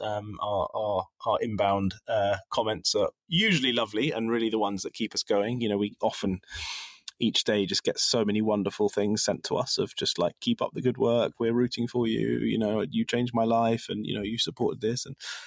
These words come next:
that really, yeah, one of the things that I take a lot of energy from. Um, one of our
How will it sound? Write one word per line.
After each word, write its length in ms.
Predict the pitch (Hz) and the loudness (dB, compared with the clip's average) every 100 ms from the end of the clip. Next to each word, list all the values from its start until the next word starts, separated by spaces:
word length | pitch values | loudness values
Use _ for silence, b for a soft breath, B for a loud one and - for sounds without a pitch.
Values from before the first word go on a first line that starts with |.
| B - | B 0
that 180 | 117 - | 0 0
really, 400 | 117 107 101 95 _ _ _ _ - - | 0 2 4 0 _ _ _ _ -20 0
yeah, 180 | 98 80 - - | 0 0 -6 -2
one 180 | 120 | 0
of 60 | 104 | 2
the 100 | 92 | 2
things 260 | - 98 92 | 2 0 0
that 80 | |
I 60 | 92 | 0
take 220 | - 98 | 0 0
a 60 | 98 | 0
lot 100 | - | 0
of 80 | 101 | 2
energy 300 | 95 95 87 | 0 0 -4
from. 220 | - 98 - _ - | -4 -6 -10 _ -8
Um, 840 | 107 98 92 90 90 90 90 76 | -6 -4 -6 -4 -4 -4 -4 -2
one 120 | 95 | -4
of 100 | 90 | 0
our 240 | 90 87 | 2 2